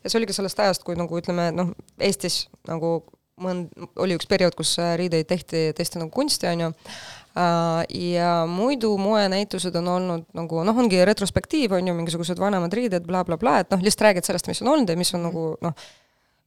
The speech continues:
Speaker 1: tegelikult, äh, noh, kordamine on tarkuse ema, see on oluline, aga, äh, viimati minu arust ainult Marit Ilis on oma selle,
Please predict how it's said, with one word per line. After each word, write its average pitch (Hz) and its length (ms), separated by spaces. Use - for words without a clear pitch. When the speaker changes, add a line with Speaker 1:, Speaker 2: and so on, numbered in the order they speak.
Speaker 1:
tegelikult, 165 580
äh, 156 640
noh, 160 360
kordamine 185 380
on 170 80
tarkuse 190 320
ema, 269 180
see 185 120
on 202 100
oluline, 180 380
aga, 185 360
äh, 170 320
viimati 214 400
minu 180 80
arust - 140
ainult 180 160
Marit 196 340
Ilis 190 300
on 170 120
oma 165 200
selle, - 360